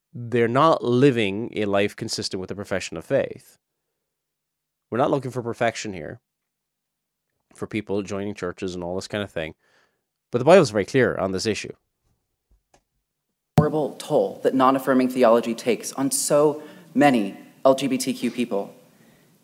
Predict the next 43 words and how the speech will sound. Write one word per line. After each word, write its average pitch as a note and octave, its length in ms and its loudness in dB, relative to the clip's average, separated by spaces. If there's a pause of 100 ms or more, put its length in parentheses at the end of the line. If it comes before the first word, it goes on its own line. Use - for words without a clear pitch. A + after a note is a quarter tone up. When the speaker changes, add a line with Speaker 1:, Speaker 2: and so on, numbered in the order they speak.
(160)
Speaker 2:
It - 60 -10
can F3 80 -2
be F3 80 0
difficult F3+ 520 0
to D#3 120 -2
extend C3+ 440 -2
patience - 680 -8
and B2 100 -2
grace A#2+ 480 -2 (580)
to D#3 100 -16
those E3+ 260 6
in - 80 0
the D#3 80 0
church - 640 -6
who E3+ 100 -6
don't E3+ 300 0
also D#3 400 0
see C#3+ 220 -4
this B2+ 160 -2
topic. A#2 340 -8 (360)
Speaker 1:
The - 60 -4
toll, B2+ 640 8
you'd, B2+ 160 6
you'd A#2+ 240 2
have D#3 400 -4
to C3+ 140 2
say, B2 420 6
is B2 240 4
it B2 80 2
not C3+ 320 4
the A#2+ 80 2
toll C#3 540 6
of G#2 120 -4
their G2+ 120 2
conscience G3 680 -2
before - 440 -6
God, D3+ 440 8 (300)
realizing A#3+ 680 4
that A#2 120 -8
they've A#2+ 160 0
broken F#2 380 -6
God's E2 340 0
law A2+ 340 6